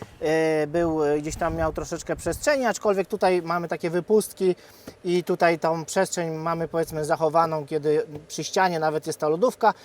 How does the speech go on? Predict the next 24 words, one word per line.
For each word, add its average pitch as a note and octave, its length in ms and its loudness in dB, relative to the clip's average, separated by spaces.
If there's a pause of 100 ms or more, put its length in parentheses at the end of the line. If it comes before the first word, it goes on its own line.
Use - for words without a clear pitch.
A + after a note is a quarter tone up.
(240)
to E3+ 100 -2
i D#3+ 80 -2
ten D3+ 160 0
przewód, F#3 460 2
i D3+ 60 -14
ten D#3 140 -2
wypustek D#3 500 -4
nam D#3 200 -4
chroni. D#3+ 280 -4
Ten D#4 160 2
wypustek C4+ 400 -2
to B3 80 0
jest G3 280 -2
zresztą F#3 480 -2
rączka G3 360 2
do D#3 100 -6
przenoszenia, G#3+ 540 -4
aczkolwiek C4 600 -6
tu - 80 -6
jest B3+ 120 -6
teraz B3 260 -2
bardzo A3+ 280 0
dużo G3 200 -2
rzeczy, F3 300 -2